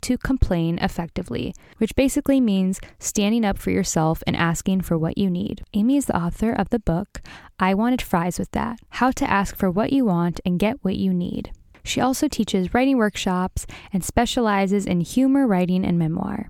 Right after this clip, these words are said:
So in this episode, we basically focus on the topics that she discusses in the book, which have to do with asking for what you want, not feeling bad for it, not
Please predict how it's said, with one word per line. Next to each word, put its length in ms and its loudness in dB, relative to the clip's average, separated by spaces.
So 220 0
in 140 4
this 160 2
episode, 560 2
we 120 4
basically 520 2
focus 480 0
on 340 2
the 80 -2
topics 480 0
that 180 2
she 100 0
discusses 480 0
in 100 2
the 40 0
book, 340 2
which 200 0
have 280 2
to 100 -4
do 280 4
with 360 2
asking 360 2
for 180 2
what 160 2
you 140 2
want, 480 -2
not 220 4
feeling 300 4
bad 240 2
for 200 0
it, 160 2
not 300 2